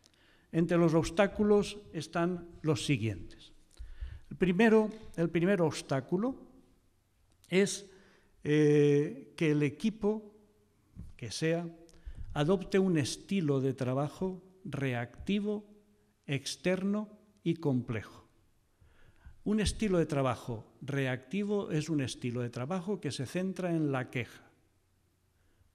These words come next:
Cultura de quejas. Un estilo de trabajo externo es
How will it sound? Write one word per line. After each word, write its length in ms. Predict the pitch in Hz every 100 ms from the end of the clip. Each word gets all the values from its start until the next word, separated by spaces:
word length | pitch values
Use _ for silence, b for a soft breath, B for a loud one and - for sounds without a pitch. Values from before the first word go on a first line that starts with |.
| _
Cultura 600 | - 175 156 165 196 190
de 180 | 160 147
quejas. 560 | - 113 - - - - _ _ _ b b b b b _ _
Un 340 | 185 185 151 -
estilo 640 | 131 - - 190 139 123
de 120 | 123 123
trabajo 760 | 120 135 135 - 120 110 -
externo 1040 | 254 120 - - 165 175 151 135 156 233 - - b b b b b b -
es 360 | 151 175 165